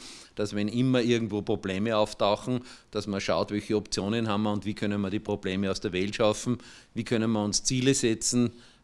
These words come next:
äh, letztlich auch, äh, Demokratie zu sichern, äh, Wohlstand dementsprechend, äh, Anreize zu setzen.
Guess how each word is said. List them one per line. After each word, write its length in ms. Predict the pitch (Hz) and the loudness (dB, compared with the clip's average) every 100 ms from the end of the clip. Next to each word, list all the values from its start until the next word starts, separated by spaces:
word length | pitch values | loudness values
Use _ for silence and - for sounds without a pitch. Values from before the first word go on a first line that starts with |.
| - | -6
äh, 360 | 98 98 98 | -2 0 -2
letztlich 460 | 107 110 110 123 110 | -2 -2 -2 -4 0
auch, 320 | 95 104 - | 2 2 0
äh, 220 | 107 101 | 0 2
Demokratie 640 | 95 101 104 101 104 - 123 | 2 0 0 0 -2 0 -2
zu 120 | - | 0
sichern, 580 | - 117 110 123 113 107 - - _ | 0 0 0 0 0 -2 -8 -20 _
äh, 300 | - 98 98 101 - | -4 -2 -2 -4 -8
Wohlstand 720 | 104 110 123 - 113 113 110 | -2 0 2 2 0 0 0
dementsprechend, 920 | 107 110 - 101 101 113 104 98 - | 0 0 -2 -2 0 0 0 -2 0
äh, 460 | 98 98 98 95 - - | 0 2 2 0 -4 -6
Anreize 560 | 95 113 110 110 - | -4 0 0 0 -4
zu 140 | 104 113 | -4 0
setzen. 560 | 107 101 - 110 107 | 0 0 -2 -2 -4